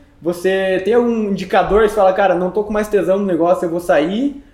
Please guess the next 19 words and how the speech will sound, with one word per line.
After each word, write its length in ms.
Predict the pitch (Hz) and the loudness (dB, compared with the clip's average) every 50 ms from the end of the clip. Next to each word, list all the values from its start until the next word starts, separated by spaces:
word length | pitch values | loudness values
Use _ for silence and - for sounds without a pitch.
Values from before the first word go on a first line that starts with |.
| _ _ _ - | _ _ _ 0
É, 320 | - 143 151 151 151 151 | 2 2 4 4 4 2
como 180 | 151 180 185 202 | 2 0 0 0
é 60 | 214 | -2
que 120 | 214 262 | -2 -2
você 340 | 247 240 226 233 240 226 214 - | -2 -2 -2 0 0 -2 0 0
consegue 380 | 208 208 - 208 208 196 214 | -2 -2 0 0 0 0 0
migrar 600 | 214 214 208 185 160 185 180 185 202 214 202 185 | -2 -2 0 2 2 4 4 4 4 4 2 0
de 80 | 180 202 | 0 2
uma, 500 | 208 214 214 208 202 190 180 170 160 160 | 0 2 2 2 2 2 2 2 2 0
de 140 | 156 156 175 | 0 -2 -4
uma, 680 | 180 180 180 175 170 165 165 165 160 156 147 135 139 | -4 -4 -4 -4 -4 -2 -2 0 0 0 0 -2 -2
de 80 | 147 | -4
uma 140 | 165 170 156 | -2 0 0
área 260 | 156 160 175 185 185 | 2 2 4 4 2
pra 160 | 180 180 185 170 | 4 4 4 4
outra, 280 | 170 175 190 185 185 | 4 4 4 2 0
assim, 180 | 180 - 196 180 | -2 -4 -8 -6
com 140 | 185 196 185 | -6 -6 -6
facilidade? 920 | - 185 175 180 - 190 175 170 151 156 151 151 147 135 123 120 113 | -2 -4 -4 -4 -4 -6 -6 -4 0 0 2 2 2 0 0 -4 -10